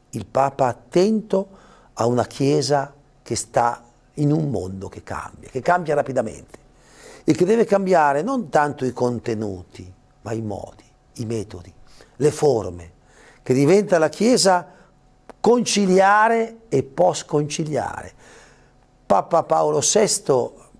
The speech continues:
prende, eh, possesso della sede petrina nel millenovecentosessantatré, alla morte di Papa Giovanni vigesimo terzo. Siamo verso la fine di giugno e riprende energicamente in mano il Vaticano secondo.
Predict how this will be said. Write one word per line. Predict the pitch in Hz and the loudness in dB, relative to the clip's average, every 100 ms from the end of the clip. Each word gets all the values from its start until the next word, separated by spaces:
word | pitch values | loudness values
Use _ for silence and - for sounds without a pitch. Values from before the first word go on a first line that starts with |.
| - | -2
prende, | 165 185 170 143 131 120 - | 0 0 0 2 2 0 -6
eh, | 101 95 92 - | -10 -10 -10 -14
possesso | - 110 - 160 147 - - 98 _ _ - _ - | -8 -4 0 2 0 -2 -8 -14 _ _ -20 _ -12
della | 98 92 | -8 -4
sede | - 139 123 113 98 | 0 2 2 0 -2
petrina | - 101 127 180 196 120 - - - | -6 -6 -2 0 0 -4 -8 -16 -14
nel | 101 | -8
millenovecentosessantatré, | 110 139 113 104 139 131 104 101 - 113 104 101 - 110 98 - - - _ | -2 -2 -2 -4 -6 -6 -8 -10 -8 -8 -8 -10 -2 -2 -2 -6 -20 -20 _
alla | - 104 | -4 -2
morte | 104 117 120 - 113 107 107 | 2 0 0 -4 -6 -4 -8
di | 107 | -6
Papa | 123 117 117 | -4 -2 -2
Giovanni | 110 117 123 117 | 0 0 -2 -4
vigesimo | 110 104 117 110 110 | -6 -4 -4 -4 -6
terzo. | - 101 - - - - - - - | -4 -6 -8 -16 -20 -20 -20 -20 -6
Siamo | - 127 110 | -2 0 2
verso | 127 110 120 | 2 2 0
la | 113 | -2
fine | - 143 | -4 -6
di | 117 | -6
giugno | 110 90 - - - - _ _ _ _ _ | -10 -14 -18 -20 -20 -20 _ _ _ _ _
e | 151 147 | -4 -2
riprende | 156 156 175 175 143 117 113 104 101 - | -2 0 2 4 2 0 0 0 -4 -8
energicamente | 113 151 156 123 135 139 147 165 135 - | 0 2 2 -2 0 0 2 2 0 -2
in | 110 | -2
mano | 110 117 113 | 0 0 0
il | 107 | -4
Vaticano | 98 - - 95 95 | -6 -8 -10 -8 -8
secondo. | 101 - 165 180 127 98 | -6 0 2 2 -2 -6